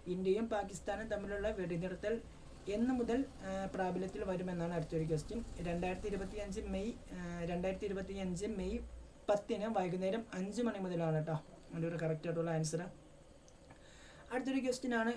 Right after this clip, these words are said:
വേൾഡ് ജൂറിസ്റ്റ് അസോസിയേഷൻ്റെ Medal of O-, Medal of Honor നേടിയ ആദ്യ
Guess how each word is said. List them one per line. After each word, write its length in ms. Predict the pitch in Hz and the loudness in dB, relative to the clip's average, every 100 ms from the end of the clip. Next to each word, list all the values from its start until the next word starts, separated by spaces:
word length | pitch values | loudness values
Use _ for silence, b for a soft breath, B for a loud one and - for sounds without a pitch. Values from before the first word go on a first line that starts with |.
| - | -2
വേൾഡ് 560 | 190 196 208 220 233 269 226 | -4 0 4 4 4 2 2
ജൂറിസ്റ്റ് 480 | 214 208 240 233 - - | -2 0 0 0 -4 -6
അസോസിയേഷൻ്റെ 920 | 165 196 - 208 185 180 180 190 226 - | -4 -4 -4 0 0 0 -2 -2 -4 -6
Medal 340 | 190 185 190 208 | -4 -2 0 2
of 100 | 233 - - 185 | 2 0 -8 -2
O-, 420 | 180 180 180 180 156 190 | 0 2 2 0 -4 -2
Medal 220 | 190 208 233 | 0 2 0
of 80 | 233 - | 0 0
Honor 300 | 185 190 208 196 | 2 2 0 0
നേടിയ 400 | 185 180 185 214 - | -2 0 0 0 -2
ആദ്യ 340 | 180 175 196 | -4 -2 0